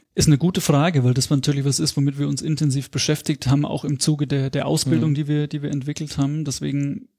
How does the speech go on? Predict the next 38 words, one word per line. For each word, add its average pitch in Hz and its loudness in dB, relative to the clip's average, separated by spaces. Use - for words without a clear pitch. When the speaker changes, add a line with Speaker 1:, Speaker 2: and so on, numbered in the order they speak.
Speaker 1:
will 160 4
ich, 180 0
glaub 156 4
ich, 156 -6
gar 147 4
nicht 160 0
darauf 147 0
unbedingt 147 0
hinaus, 143 0
was 147 -2
man 135 4
mitbringt, 175 2
sondern 147 2
was, 135 -4
was 156 -2
man 147 2
vielleicht 139 -4
auch 135 -4
als 139 -2
Analyst 143 0
an, 143 0
an 143 -2
Kompetenzen 143 0
einfach 139 -2
benötigt. 139 -2
Und 127 -4
ich, 131 -12
ich - -8
glaub, 151 4
dass 160 4
man 143 4
schon, 170 2
ähm, 143 4
eine 143 8
gewisse 151 4
Affinität 143 2
auch 135 -4
zur, 135 2